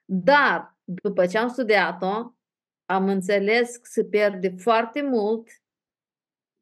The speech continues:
dacă nu se face și partea istorică. Pentru că capitolele astea istorice ne prezintă, e, ne,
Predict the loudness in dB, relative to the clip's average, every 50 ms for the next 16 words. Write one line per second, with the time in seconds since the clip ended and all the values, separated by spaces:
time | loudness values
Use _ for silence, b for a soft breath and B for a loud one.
0 | _ _ -8 -2 -2 -2 0 0 0 0 0 0 -2 -6 -6 -8 -4 -2 -2 -2
1 | 0 -2 -4 -6 -6 -4 -2 0 0 2 2 2 2 2 2 2 0 -2 -2 -4
2 | -8 _ _ -20 -6 -2 0 0 0 -2 -6 -18 _ _ 0 2 4 4 2 0
3 | -2 0 2 2 2 2 0 -4 -8 _ _ _ -6 -4 -4 -4 -2 0 2 2
4 | 2 2 0 -4 -8 -14 -20 -20 _ _ _ _ _ _ _ _ _ _ _ _
5 | _ _ _ _ _ _ _ _ -2 0 0 2 2 2 2 2 2 2 B B
6 | B B B _ _ _ _ _ _ _ _ _ _ _ _ _ _ _ _ _
7 | _ _ _ _ _ _ _ _ _ _ _ _ _ _ _ _ _ _ _ _
8 | _ _ _ _ _ _ _ _ 0 0 2 2 0 -2 -2 0 0 2 4 6
9 | 6 4 4 4 2 2 2 2 0 -2 -6 -6 -2 2 4 4 4 2 -2 -8
10 | -12 -16 -16 -18 -18 _ _ _ _ _ _ _ _ _ _ _ _ _ _ 0
11 | 2 2 2 2 2 2 2 2 0 0 0 0 2 2 2 2 2 0 -4 -8
12 | _ _ _ _ _ _ _ _ _ _ _ 0 2 4 4 4 4 4 4 4
13 | 4 4 4 2 2 0 0 0 0